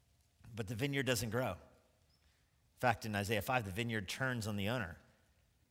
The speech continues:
and rebels. And what should happen to it after all the care and everything that goes into it? I mean, is it gonna, is it gonna get burned to the ground? What's gonna happen to it? That's the story in Isaiah five.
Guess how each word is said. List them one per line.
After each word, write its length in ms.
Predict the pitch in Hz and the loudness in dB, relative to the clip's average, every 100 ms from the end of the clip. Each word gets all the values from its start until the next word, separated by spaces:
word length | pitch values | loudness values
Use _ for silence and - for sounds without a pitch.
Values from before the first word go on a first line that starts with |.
| - - | -16 -6
and 120 | 98 | -4
rebels. 640 | 85 123 117 85 - - - _ _ _ _ _ _ _ - | 2 4 4 2 -4 -8 -12 _ _ _ _ _ _ _ -12
And 160 | 92 98 | -6 -2
what 120 | 110 | -2
should 140 | 123 104 | 0 4
happen 360 | 131 - 147 | 4 2 -2
to 140 | 104 95 | -2 -4
it 180 | 87 - | -4 -6
after 240 | 104 - 117 | -6 0 2
all 120 | 107 | 2
the 80 | 104 | 0
care 400 | - 127 135 131 | 4 6 8 6
and 140 | 110 | 4
everything 280 | 113 107 117 | -2 -4 -2
that 100 | 104 | 0
goes 180 | 107 120 | 2 2
into 200 | 123 156 | 2 2
it? 40 | |
I 40 | |
mean, 80 | 107 | 2
is 80 | 104 | -2
it 40 | |
gonna, 140 | 107 - | -4 -4
is 160 | 98 | -4
it 60 | 107 | -2
gonna 120 | 110 | -2
get 200 | 104 95 | -2 0
burned 160 | 117 117 | 0 0
to 60 | |
the 60 | 101 | 0
ground? 240 | 107 131 | 2 2
What's 140 | 131 - | 2 0
gonna 140 | 131 | 2
happen 200 | 156 - | 2 0
to 60 | 101 | 0
it? 40 | |
That's 200 | 143 - | 0 2
the 80 | 190 | 0
story 300 | - 139 120 | 0 2 2
in 80 | 120 | 2
Isaiah 240 | 107 120 | 0 0
five. 340 | - 185 98 | 2 2 2